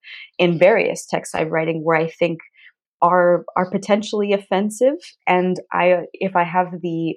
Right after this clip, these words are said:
the opportunity to talk with the writer, I will say so, is, you know, 'cause I think translation is also an opportunity, um, to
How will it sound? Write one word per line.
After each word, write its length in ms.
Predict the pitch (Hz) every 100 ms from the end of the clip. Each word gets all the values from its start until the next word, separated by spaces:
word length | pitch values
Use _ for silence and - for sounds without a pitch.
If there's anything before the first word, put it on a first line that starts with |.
| 165
the 140 | 170
opportunity 840 | 160 160 170 - 175 175 165 165 - -
to 420 | 165 160 156 156 _ _ _ _ _ -
talk 280 | 180 156 -
with 160 | 175
the 100 | 185
writer, 400 | 170 165 175 185 -
I 100 | 190
will 160 | 208 240
say 280 | - 262
so, 480 | 392 - - - - -
is, 180 | 175 -
you 100 | 185
know, 180 | 170 160
'cause 160 | 208
I 100 | 202
think 240 | 196 285 277
translation 520 | 240 214 226 - 185
is 100 | 180
also 360 | - 233 226
an 80 | 190
opportunity, 840 | 190 190 185 - 196 185 175 175 165 - - - - -
um, 340 | 175 170 165 165
to 180 | 190